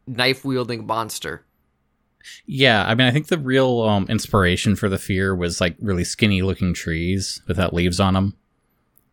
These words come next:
Speaker 1: Sure.
Speaker 2: And the, the stories, like, actually, like, I could talk about the origin 'cause it's interesting. Um, there are these two paranormal, like, fan forums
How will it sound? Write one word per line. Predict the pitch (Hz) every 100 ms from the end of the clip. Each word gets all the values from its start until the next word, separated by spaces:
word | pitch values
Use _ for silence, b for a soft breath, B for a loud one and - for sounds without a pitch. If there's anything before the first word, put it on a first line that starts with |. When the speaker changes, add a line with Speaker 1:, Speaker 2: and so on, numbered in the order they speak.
| -
Speaker 1:
Sure. | - 135 101 _ _ _ -
Speaker 2:
And | 98 101 95 90 87 - _ _ _ _
the, | 110 101 95 92
the | 101
stories, | 92 - 117 123 127 120 104 - - _ -
like, | 135
actually, | 151 143 - 139
like, | 107 98
I | 104
could | 110
talk | 143
about | 127 98
the | 82
origin | 95 104 98 90
'cause | 87 82
it's | -
interesting. | 92 87 - 85 82 - B B B B _ _ -
Um, | 95 92 92
there | 110
are | 107
these | 107 -
two | - - 120 120
paranormal, | 117 117 107 90 90 98 98 95 -
like, | - 95 -
fan | - 85 90
forums | 95 107 104 110 113 -